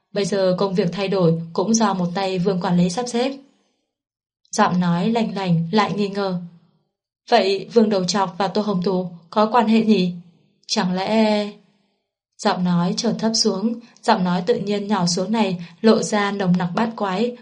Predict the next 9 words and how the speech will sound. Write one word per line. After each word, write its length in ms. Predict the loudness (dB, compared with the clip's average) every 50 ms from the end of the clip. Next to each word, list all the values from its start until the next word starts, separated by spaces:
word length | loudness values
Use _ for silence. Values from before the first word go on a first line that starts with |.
| -4 0
cùng 180 | 2 2 2
cảm 180 | 2 0 -2 -2
giác 220 | -2 -2 -4 -2 0
nghi 120 | 2 2 2
ngờ. 300 | 2 0 0 0 0 -2 -4 -6 -14 -18 -20 _ _ _ _ _ _ _ _ _ _ _ _ _ -4
Giọng 280 | -2 0 0 0 -2
nói 240 | -4 -6 -6 -4 -2
lanh 200 | 0 0 0 0
lẹ 280 | 0 0 0 -2 -2 -4